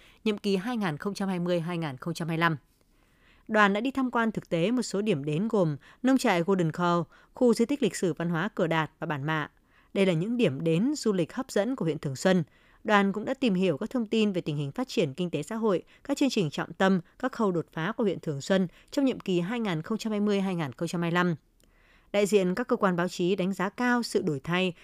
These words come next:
những kết quả khởi sắc trong phát triển kinh tế xã hội của huyện Thường Xuân, đặc biệt là tốc độ tăng giá trị sản xuất năm tháng năm hai nghìn không trăm hai mươi hai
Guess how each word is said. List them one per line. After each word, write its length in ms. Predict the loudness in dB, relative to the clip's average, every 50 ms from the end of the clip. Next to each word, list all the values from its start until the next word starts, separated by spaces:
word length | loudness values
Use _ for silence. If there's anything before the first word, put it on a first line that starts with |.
| -14 _
những 120 | -4 -4 -2
kết 160 | -2 -2 0
quả 140 | 0 0 0
khởi 260 | 0 -2 -4 -4 -2
sắc 320 | -2 0 0 0 0 -2
trong 160 | -6 -6 -6 -4
phát 140 | -6 -6
triển 220 | -4 -2 -2 -2 -2
kinh 140 | -4 -8 -6
tế 120 | -6 -8
xã 140 | -8 -6 -2
hội 220 | 0 2 2 2
của 120 | 0 -2 -6
huyện 160 | -6 -6 -6
Thường 160 | -6 -8 -4
Xuân, 280 | 0 0 2 2 0 -2 -4 _ _ _ _ _ _
đặc 120 | -4 0 2
biệt 220 | 2 2 2 0 -4 -12 _ _
là 220 | 0 2 2 2
tốc 180 | 2 0 -2 -2
độ 160 | -2 -2 -2
tăng 220 | -2 -2 -4 -2 -2
giá 120 | -2 -4
trị 180 | -4 -4 -4 -4
sản 220 | -4 -4 -6 -6
xuất 260 | -6 -6 -8 -6 -4
năm 180 | -2 -2 -2 -2
tháng 280 | -4 -4 -4 -4 -2
năm 100 | -2 -2
hai 100 | -2 -2
nghìn 180 | -2 -2 -4 -4
không 160 | -6 -6 -4
trăm 100 | -4 -2
hai 80 | -2 0
mươi 40 | 0
hai 220 | 2 2 0 -2